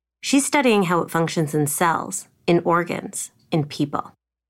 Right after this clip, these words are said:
By two thousand one, pharmaceutical companies are working on new drugs.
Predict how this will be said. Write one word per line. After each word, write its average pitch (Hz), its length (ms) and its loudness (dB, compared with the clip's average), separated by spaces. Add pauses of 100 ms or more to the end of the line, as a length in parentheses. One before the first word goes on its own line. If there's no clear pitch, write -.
(640)
By 214 140 4
two 277 200 2
thousand 320 380 4
one, 180 380 2 (100)
pharmaceutical 247 720 2
companies 175 680 2
are 196 100 2
working 190 360 2
on 180 140 6
new 170 140 6
drugs. - 580 -4